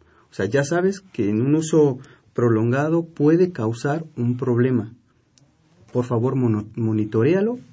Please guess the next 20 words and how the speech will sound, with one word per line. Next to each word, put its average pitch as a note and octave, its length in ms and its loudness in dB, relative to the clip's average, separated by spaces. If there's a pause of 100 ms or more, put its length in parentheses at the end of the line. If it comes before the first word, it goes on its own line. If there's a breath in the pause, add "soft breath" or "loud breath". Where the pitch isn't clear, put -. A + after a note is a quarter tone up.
(220)
y A2 80 -4
avísame. G2 440 -6 (580 soft breath)
Esos C3+ 240 -4
son. G2 260 -8 (400 loud breath)
Y B2+ 120 2
al C#3 100 6
día F#3+ 140 6
de G3 80 4
hoy D3 180 2
es D3 140 -2
algo C3 240 -4
que A#2+ 100 -10
se - 120 -12
está - 200 -6
trabajando A#2 500 -2
mucho, B2+ 360 -4
el G#2 100 -2
hecho A2+ 240 -6
de A2+ 80 -4
saber A2 460 -2